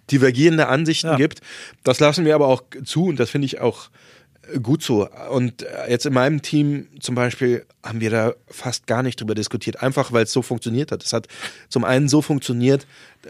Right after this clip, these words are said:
Speaker 1: als wir alle remote sein mussten in, in, in der Phase, wo es nicht anders ging. Ähm, und ich weiß, dass ich meinen Kollegen da und meinen Teammitgliedern da, äh, vertrauen kann.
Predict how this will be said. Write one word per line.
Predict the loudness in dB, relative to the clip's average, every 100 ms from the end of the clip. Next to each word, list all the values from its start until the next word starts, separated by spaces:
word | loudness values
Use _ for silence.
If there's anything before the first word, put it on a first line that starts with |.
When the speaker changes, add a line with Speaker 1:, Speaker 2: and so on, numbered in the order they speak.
| -6
Speaker 1:
als | 0 2 4
wir |
alle | 4 6
remote | 6 6 4 4
sein | 2 4 6
mussten | 4 4 -2 -4 -6 -8 -12
in, | -6
in, | -4
in | -2 0
der | 0
Phase, | 2 2 2
wo | -2
es | -4
nicht | -6
anders | -4 -4 -2
ging. | -4 -4 -10 -20 -20 -20 _
Ähm, | 4 4 2 -4 -8
und | -6 -2
ich | 2
weiß, | 2 2
dass | -2
ich | -2
meinen | -4 -2
Kollegen | 0 0 2
da | 2 2 0
und | -2 -4
meinen | -2 -4
Teammitgliedern | -4 -4 -4 -2 0 0
da, | 0 -2 -4
äh, | -8
vertrauen | -10 -6 -4 -2
kann. | -2 -2